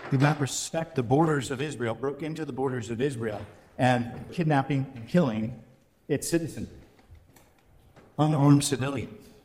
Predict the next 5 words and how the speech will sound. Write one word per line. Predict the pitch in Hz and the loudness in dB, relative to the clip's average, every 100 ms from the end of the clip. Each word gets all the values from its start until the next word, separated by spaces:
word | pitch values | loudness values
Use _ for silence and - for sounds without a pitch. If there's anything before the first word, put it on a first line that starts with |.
| _ _ _ _ _ _ _ _ _ _ - _ _ _ _ - - - - _ _ _ _ _ _ - | _ _ _ _ _ _ _ _ _ _ -20 _ _ _ _ -20 -20 -20 -20 _ _ _ _ _ _ -4
Where | 123 156 175 | 6 6 6
things | 160 131 | 2 -2
happen | 151 139 98 98 | -4 -6 -6 -6
matter. | 101 - - - - - - - - - - - - _ _ _ - | -8 -8 -16 -20 -20 -20 -20 -20 -16 -16 -16 -20 -20 _ _ _ 0
And | 127 120 113 104 | 4 4 0 -6